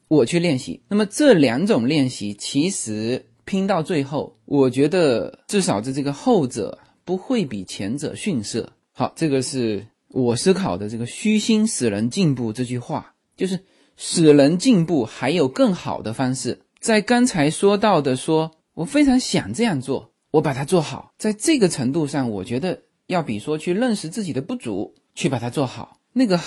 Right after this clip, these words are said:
感觉一个是，一个是主动的，一个是被动的。大家发现没有？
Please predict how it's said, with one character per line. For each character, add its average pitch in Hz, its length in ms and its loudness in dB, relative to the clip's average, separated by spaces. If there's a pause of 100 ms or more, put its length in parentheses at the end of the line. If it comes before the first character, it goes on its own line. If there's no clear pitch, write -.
(140)
感 117 220 0
觉 143 200 0
一 208 60 -2
个 240 140 4
是， 233 240 -2
一 214 60 -2
个 269 100 4
是 262 80 2
主 196 180 -4
动 202 180 0
的， 131 100 -2
一 143 100 -2
个 175 80 -4
是 175 100 -4
被 170 220 2
动 92 160 -10
的。 - 100 -20 (240)
大 - 80 -4
家 135 140 0
发 131 120 -4
现 131 160 -2
没 101 120 -6
有？ 90 120 -16